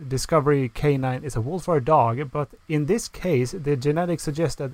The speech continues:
it could be a, uh, an ancestral link to both. Interestingly, Do-, Dogger lived at a time, uh, in the canine evolutionary history when dogs and wolves began to branch off from each other.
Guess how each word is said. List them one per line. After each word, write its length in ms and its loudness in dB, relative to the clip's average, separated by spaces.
it 180 -8
could 240 -4
be 200 2
a, 100 2
uh, 540 -2
an 200 0
ancestral 680 2
link 240 0
to 120 -6
both. 480 -2
Interestingly, 840 4
Do-, 420 4
Dogger 680 4
lived 360 0
at 220 -4
a 120 0
time, 480 4
uh, 60 -6
in 360 -2
the 80 4
canine 400 6
evolutionary 640 4
history 520 4
when 320 2
dogs 360 6
and 200 -4
wolves 240 -4
began 380 -2
to 100 -6
branch 380 -4
off 260 6
from 400 2
each 200 0
other. 320 2